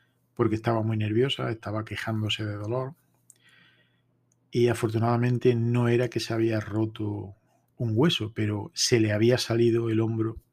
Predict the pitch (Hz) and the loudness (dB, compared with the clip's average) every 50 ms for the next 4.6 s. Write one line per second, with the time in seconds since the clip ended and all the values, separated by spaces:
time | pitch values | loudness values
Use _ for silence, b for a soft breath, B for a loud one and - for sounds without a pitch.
0 | - - 107 101 104 98 95 95 95 98 101 - _ - 98 98 95 - 107 104 | -14 -12 -10 -10 -10 -10 -10 -12 -12 -14 -16 -20 _ -12 -8 -4 -4 -2 0 0
1 | - - 107 - - - - - 101 - - _ _ b b b b b b b | -2 -2 -2 -6 -8 -16 -16 -14 -14 -14 -14 _ _ b b b b b b b
2 | b b b b b b b b - 104 98 104 - 117 110 110 104 - - 113 | b b b b b b b b -12 -8 -6 -4 -4 -4 -4 -6 -8 -4 -2 0
3 | 110 104 101 101 - - 113 107 104 - - 104 104 104 107 - - 107 107 107 | 0 0 -2 -4 -6 -6 -6 -6 -6 -6 -6 -6 -6 -6 -6 -8 -8 -8 -8 -8
4 | 107 101 104 107 110 110 113 113 110 107 104 98 | -8 -8 -10 -10 -10 -10 -10 -8 -8 -8 -10 -12